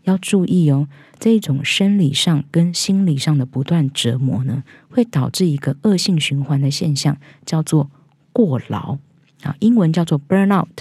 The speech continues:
啊，也就是一种燃烧殆尽的状态。那说到过劳这个词哦，可能很多人会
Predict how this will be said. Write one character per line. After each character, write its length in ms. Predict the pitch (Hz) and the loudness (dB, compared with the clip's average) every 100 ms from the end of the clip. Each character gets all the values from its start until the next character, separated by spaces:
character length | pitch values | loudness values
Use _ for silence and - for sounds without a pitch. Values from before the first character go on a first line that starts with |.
| - _ | -20 _
啊， 120 | 127 | -8
也 100 | 135 | -6
就 140 | 139 190 | -2 0
是 100 | 226 | 2
一 60 | |
种 200 | 196 139 | 2 0
燃 200 | 131 127 | 2 0
烧 200 | 160 202 | 2 0
殆 220 | 202 202 | 2 -2
尽 160 | 160 165 | 0 0
的 80 | 135 | 0
状 240 | - 139 | -2 -4
态。 160 | - 147 - - _ _ _ _ | -4 -8 -8 -20 _ _ _ _
那 220 | 269 269 | 2 4
说 220 | 247 - 269 | 4 2 2
到 120 | 240 | 2
过 220 | 302 214 | 2 2
劳 180 | 139 139 | 2 0
这 120 | 185 | 0
个 100 | 151 | 0
词 240 | - - | -2 -4
哦， 160 | 104 87 | -4 -4
可 120 | - | -2
能 120 | 147 202 | 0 2
很 220 | 170 139 | 0 0
多 160 | 175 | 0
人 100 | 175 | 0
会 140 | 170 | 0